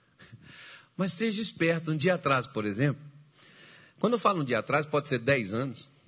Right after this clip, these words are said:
uma senhora, ela foi na igreja e a gente estava pregando sobre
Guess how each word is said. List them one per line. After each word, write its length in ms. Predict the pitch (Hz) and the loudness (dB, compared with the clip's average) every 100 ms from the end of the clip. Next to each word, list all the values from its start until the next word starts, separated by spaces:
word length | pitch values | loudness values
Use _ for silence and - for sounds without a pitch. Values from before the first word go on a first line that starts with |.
| - - _ _ - | -20 -20 _ _ -6
uma 160 | 123 147 | 0 0
senhora, 480 | - 120 151 98 - - - _ _ _ _ _ _ _ _ _ _ | 2 4 4 2 -4 -20 -20 _ _ _ _ _ _ _ _ _ _
ela 200 | 113 127 | 0 0
foi 180 | - 143 | 0 -2
na 100 | 143 | -2
igreja 460 | 113 127 156 123 123 | -2 -2 -2 -2 -4
e 60 | |
a 20 | |
gente 140 | 135 139 | -4 -4
estava 260 | 143 127 | -2 -2
pregando 500 | 120 117 104 131 135 | -2 -4 -2 -2 -4
sobre 480 | 107 - 120 95 87 | -6 -6 -6 -6 -12